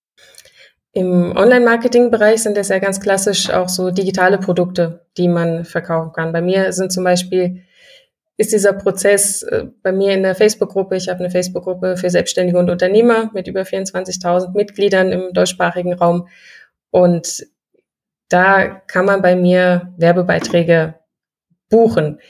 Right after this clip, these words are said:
Ja, also das kostet Geld, wenn man sagen möchte, „Hey, ich möchte mein Unternehmen vorstellen, ich möchte,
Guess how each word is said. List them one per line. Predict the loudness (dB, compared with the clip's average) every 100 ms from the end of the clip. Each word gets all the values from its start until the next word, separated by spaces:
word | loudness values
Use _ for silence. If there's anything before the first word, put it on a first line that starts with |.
| _ -2
Ja, |
also | 0 0
das | -2 -2
kostet | -4 -2 2
Geld, | 2 2
wenn | -2
man | 0
sagen | 0 0
möchte, | -4 -4
„Hey, | -4
ich | -6
möchte | -6
mein | -4 -2
Unternehmen | 2 4 4
vorstellen, | 0 0 0 0
ich | -2 -4
möchte, | -4 -2 -4